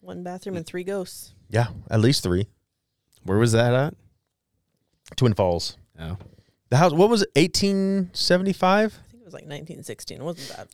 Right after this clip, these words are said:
Speaker 2: It was old.
Speaker 3: Damn.
Speaker 2: Like, you go down under the house, and I,
Speaker 3: Really
Speaker 2: you
Speaker 3: big.
Speaker 2: see where bodies are buried. It was weird.
Speaker 1: It was a dirt cellar basement.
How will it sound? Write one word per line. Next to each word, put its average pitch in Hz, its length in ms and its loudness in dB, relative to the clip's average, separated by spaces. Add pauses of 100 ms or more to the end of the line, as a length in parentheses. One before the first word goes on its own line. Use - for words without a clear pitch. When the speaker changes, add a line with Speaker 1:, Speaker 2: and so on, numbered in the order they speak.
(180)
Speaker 2:
It 180 120 6
was 160 120 6
old. 123 300 4 (160)
Speaker 3:
Damn. 82 320 -8 (300)
Speaker 2:
Like, 131 200 4
you 160 80 2
go 180 160 6
down 135 380 4
under 151 240 4
the 147 80 4
house, 160 420 4 (880)
and 123 420 6 (800)
I, 143 80 6
Speaker 3:
Really 143 140 2
Speaker 2:
you 135 60 8
Speaker 3:
big. 123 40 6
Speaker 2:
see - 180 6
where 143 140 6
bodies 120 340 4
are 110 40 2
buried. 87 280 0 (840)
It 113 80 0
was 110 140 0
weird. 107 280 6
Speaker 1:
It - 460 -20
was 185 80 -20
a 165 60 -20
dirt - 260 -14
cellar 160 260 -10
basement. 160 380 -12